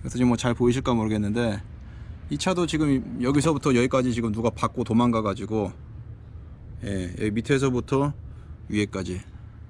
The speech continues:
싹 긁고 갔는데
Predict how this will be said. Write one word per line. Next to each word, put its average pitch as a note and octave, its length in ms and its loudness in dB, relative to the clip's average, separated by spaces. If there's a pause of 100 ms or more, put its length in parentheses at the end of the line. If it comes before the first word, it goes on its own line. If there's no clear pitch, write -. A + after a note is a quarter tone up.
(520)
싹 - 440 -6
긁고 B2+ 380 2 (1000)
갔는데 A#2+ 480 4